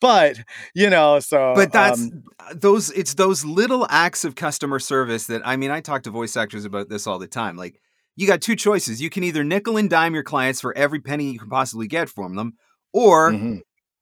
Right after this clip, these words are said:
Speaker 2: you show them a little love every once in a while. You, you, you do them a solid every once in a while on those small little things. And that's what builds
Speaker 1: Amen.
Speaker 2: the loyalty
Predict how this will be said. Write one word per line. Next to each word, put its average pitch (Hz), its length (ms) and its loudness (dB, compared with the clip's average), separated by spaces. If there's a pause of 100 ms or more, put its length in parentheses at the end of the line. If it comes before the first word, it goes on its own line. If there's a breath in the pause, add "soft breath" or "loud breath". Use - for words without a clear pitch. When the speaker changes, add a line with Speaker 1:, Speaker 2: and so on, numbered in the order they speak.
(140)
Speaker 2:
you 180 100 -6
show 208 220 6
them 220 120 2
a 226 60 4
little 220 220 6
love 208 280 6
every 160 200 2
once 143 260 0
in 156 60 -4
a 135 80 -2
while. 131 340 0
You, 156 220 -4
you, 143 260 -6
you 139 280 -4 (120)
do 185 160 0
them 208 160 0
a 170 80 -2
solid 180 400 0
every 135 220 -2
once 127 260 -4
in 127 60 -4
a 123 40 -2
while 131 320 0
on 214 280 4
those 156 260 -2
small 143 340 -2
little 139 220 -2
things. 151 360 -8
And 127 100 -4
that's 156 240 -4
what 131 180 -8
builds 113 320 2
Speaker 1:
Amen. 107 160 0
Speaker 2:
the 120 60 -4
loyalty 208 540 -2